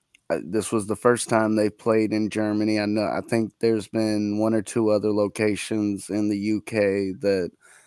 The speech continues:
they've held games at. But for the most part, we were talking about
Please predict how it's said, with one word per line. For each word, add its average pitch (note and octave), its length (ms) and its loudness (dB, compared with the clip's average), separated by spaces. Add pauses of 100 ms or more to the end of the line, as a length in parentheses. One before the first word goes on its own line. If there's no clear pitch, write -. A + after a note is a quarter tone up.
(160)
they've A2 180 2
held G#2 320 4
games G2+ 420 0
at. G2 280 2 (680)
But A#2+ 160 6
for C#3+ 80 4
the C3 80 4
most C3 300 6
part, A#2 240 8
we A2+ 100 2
were A2+ 80 2
talking G#2+ 400 2
about G2+ 460 0